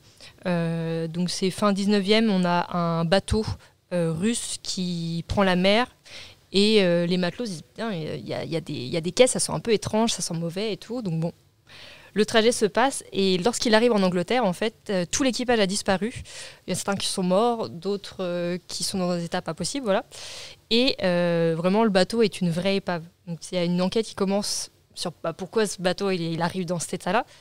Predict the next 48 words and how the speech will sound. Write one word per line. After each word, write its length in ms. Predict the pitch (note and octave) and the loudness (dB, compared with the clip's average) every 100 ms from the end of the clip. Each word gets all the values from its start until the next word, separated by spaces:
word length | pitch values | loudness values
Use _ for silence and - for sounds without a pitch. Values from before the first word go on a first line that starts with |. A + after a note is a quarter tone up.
| _ - - - - _ - | _ -20 -20 -20 -20 _ 0
Et, 320 | A3 B3 B3+ G3 | 4 6 6 4
euh, 920 | F#3 F3+ F3 F3 E3+ E3+ F3 F3 F3+ - _ _ _ _ _ | 2 2 2 2 2 0 0 0 -2 -6 _ _ _ _ _
lorsque 360 | G3 G#3+ - A#3 | 2 2 2 2
l'enquête 300 | G#3 G#3 G3 | 2 2 2
commence, 420 | G3+ A3 B3+ - | 2 4 2 2
il 40 | |
y 20 | F#3+ | 2
a 40 | |
une 100 | F#3+ | 4
sorte 180 | A3 G3+ | 2 0
de 100 | F3+ | 0
créature 480 | - G#3 - A3+ - | 2 0 2 0 4
mi-homme, 540 | G3 G#3+ - G#3+ A3 - | 4 4 4 2 2 0
euh, 140 | F3+ F3 | 0 2
mi-loup 320 | F#3 G3+ B3 | 2 2 0
qui 180 | - G3 | 2 2
apparaît 380 | F3+ F#3+ G#3 - - _ _ - | 4 2 2 -2 -12 _ _ -10
et 60 | |
qui 120 | - F#3 | -4 0
va 100 | F#3+ | 2
rencontrer 560 | F#3+ G3+ F#3+ A3+ A#3+ - | 2 -2 -2 2 0 2
un 180 | F3+ | 0
groupe 200 | F3 G#3 | 0 0
d'adolescents, 680 | G#3 F#3 F#3+ F#3+ - G#3+ A#3 F#3 | 2 2 2 -2 -4 -6 -6 -6
euh, 160 | E3+ | -6
près 180 | - G3+ | -4 -2
d'un 80 | G3+ | -2
cimetière. 480 | G3+ G3+ - D#3+ - _ - - - - | -2 -4 -4 -8 -12 _ -20 -20 -20 -14
Donc 140 | F#3 D#3+ | -8 -2
c'est 100 | F#3 | -2
un 80 | F3 | 2
peu 160 | A#3+ | 2
le 160 | G#3+ G3 | 2 2
début 420 | G3 G3 A3 G#3+ | 2 2 0 0
de, 200 | F#3 E3+ | 0 0
le 100 | E3+ | -2
début 260 | E3 F#3 G3 | -2 -4 -4
de 60 | |
l'histoire 540 | F#3 F#3 - G#3 A#3 A3+ | -2 -4 0 2 2 0
et, 280 | - F#3+ G3 | -2 0 2
euh, 120 | F3 | 0
il 80 | E3 | 0
va 60 | E3 | -2
y 40 | |
a 60 | D#3 | -2
plein 220 | - C4 | 0 2
d'avoir, 340 | A#3 G#3 G3+ - _ - | 2 2 0 -6 _ -12
enfin, 220 | E3 | -10